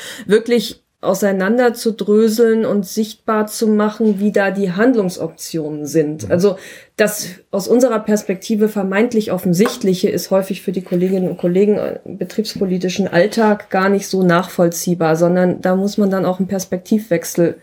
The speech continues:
Speaker 1: anbieten und sie dann dabei auch begleiten, um das, was für sie eine betriebspolitisch vermeintlich isolierte, auch wenn's dann transnational, auf transnationaler Ebene geht,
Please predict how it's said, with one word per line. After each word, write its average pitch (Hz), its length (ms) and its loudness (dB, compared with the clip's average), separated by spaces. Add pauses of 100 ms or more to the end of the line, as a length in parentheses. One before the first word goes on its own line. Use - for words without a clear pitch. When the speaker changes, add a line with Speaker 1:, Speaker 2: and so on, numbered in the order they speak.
(440)
Speaker 1:
anbieten 202 640 2
und 180 160 2
sie 196 120 -2
dann 185 180 2
dabei 180 340 2
auch 180 160 -2
begleiten, 180 640 2
um 180 140 2
das, 180 320 0
was 175 220 0
für 185 160 -2
sie 190 160 0
eine 180 200 4 (500)
betriebspolitisch 196 920 -2
vermeintlich 190 640 0
isolierte, 185 600 2
auch - 140 -4
wenn's 185 180 -2
dann 180 160 -2
transnational, 180 880 -2
auf 175 120 -4
transnationaler 180 840 -4
Ebene 220 340 4
geht, 196 320 0